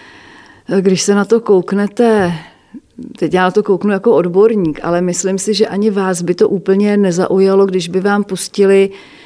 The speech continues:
někoho, řeknu, no name, někoho z té doby. Samozřejmě, když řeknete, „Jede Ája Vrzáňová“, tak všichni zihneme a koukáme na to, co jede, ale ten výkon už je opravdu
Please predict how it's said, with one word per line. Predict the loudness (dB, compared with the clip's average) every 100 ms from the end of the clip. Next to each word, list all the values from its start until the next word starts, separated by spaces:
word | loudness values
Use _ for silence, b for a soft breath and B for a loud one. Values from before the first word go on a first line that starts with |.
| B -4
někoho, | -2 0 0
řeknu, | 0 0 2
no | 4 2
name, | 2 0 -2 -4 -4
někoho | -4 0 0
z | 0
té | 0 0
doby. | 2 2 0 -2 B B -6
Samozřejmě, | -4 0 2 2 0
když | -2
řeknete, | -4 -4 -2 0 0 -4 B B
„Jede | -2 0 0
Ája | -2 -2 0
Vrzáňová“, | 0 0 0 2 2 0 0 0 -2
tak | -4 -6
všichni | -8 -4 -4
zihneme | 0 0 0 0 2 0 0
a | -2
koukáme | 0 -2 -2 -2 -2
na | -2
to, | -4
co | -2 0
jede, | 2 0 -2 -4
ale | -4 -4 -4 -8 B B B B -2
ten | 0 0
výkon | -2 -6 -2 0 2 0 -6
už | -2
je | -2
opravdu | -2 -4 -2 -2 -2 -2 -2 -4